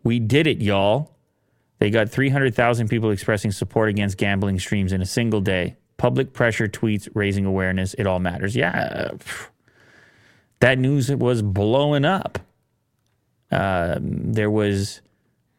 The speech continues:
funny business going on. Uh, streamers themselves had, had been swindled. Viewers had been swindled.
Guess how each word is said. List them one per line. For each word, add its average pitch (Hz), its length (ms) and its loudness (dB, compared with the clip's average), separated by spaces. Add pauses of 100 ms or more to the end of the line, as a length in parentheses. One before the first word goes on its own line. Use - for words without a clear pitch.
funny 147 320 2
business 135 400 2
going 120 320 2
on. - 400 -2 (500)
Uh, 101 320 2
streamers 143 480 0
themselves 131 540 2
had, 139 280 0
had 123 280 0
been 120 260 0
swindled. 120 640 0 (120)
Viewers 135 500 0
had 127 160 2
been 113 200 2
swindled. 101 680 0